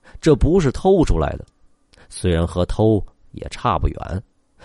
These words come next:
可是究竟中间还隔着层大冰啊。冰灾之后，什么事儿都不能按常理儿说了。“这么着吧，伙计，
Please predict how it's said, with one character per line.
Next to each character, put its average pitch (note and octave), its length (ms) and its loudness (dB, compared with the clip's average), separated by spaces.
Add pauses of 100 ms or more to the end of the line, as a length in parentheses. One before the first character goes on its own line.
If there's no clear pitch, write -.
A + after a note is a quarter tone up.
(160)
可 - 180 0
是 C#3+ 160 2
究 G#3+ 280 2
竟 C#3+ 280 2 (200)
中 C#3+ 200 4
间 C#3 220 6
还 C3+ 200 2
隔 C3+ 360 0
着 B2 80 0
层 C3+ 220 -4
大 F#2 240 -2
冰 D3+ 320 -2
啊。 F#2+ 100 -8 (960)
冰 F#2 260 0
灾 F#2 220 2
之 F2+ 160 -4
后， E2 280 0 (200)
什 - 260 -2
么 G3 160 2
事 - 160 0
儿 F#2+ 180 4
都 A#2 140 -4
不 A#2 220 -2
能 A2+ 180 -2
按 G2 180 -2
常 E3 400 -4
理 A2+ 60 0
儿 - 140 -6
说 D2 260 -2
了。 - 140 -10 (1500)
“这 G#3 140 4
么 A#2+ 160 4
着 D#2+ 140 0
吧， D2 320 -6
伙 - 200 -10
计， C2+ 80 -6